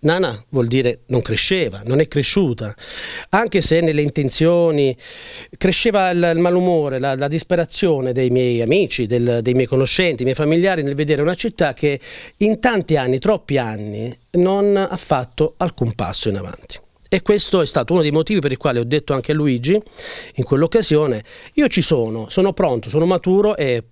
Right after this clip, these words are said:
voglio portare tutto quelle che sono le mie conoscenze".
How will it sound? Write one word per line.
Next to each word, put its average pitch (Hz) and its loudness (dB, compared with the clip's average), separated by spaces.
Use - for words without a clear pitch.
voglio 196 2
portare 139 -2
tutto 175 -2
quelle 175 0
che 131 -2
sono 156 2
le 123 -2
mie 131 2
conoscenze". 127 -2